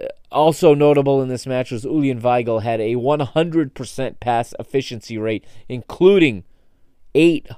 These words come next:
long vertical passes. Duels won, Benfica fifty-eight to Marítimo's forty-seven. So that tells you Benfica should have worked harder. No, they really didn't.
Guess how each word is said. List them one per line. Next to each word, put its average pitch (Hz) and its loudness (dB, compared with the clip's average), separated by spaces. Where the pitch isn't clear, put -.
long 120 -2
vertical 127 0
passes. - -4
Duels 160 4
won, 165 4
Benfica 135 -4
fifty-eight 131 -2
to 147 0
Marítimo's 123 -2
forty-seven. 143 2
So 120 0
that 143 2
tells 185 4
you 175 0
Benfica 175 -2
should 170 -6
have 143 -4
worked 165 -2
harder. 120 0
No, 170 0
they 160 -2
really 170 2
didn't. 123 -2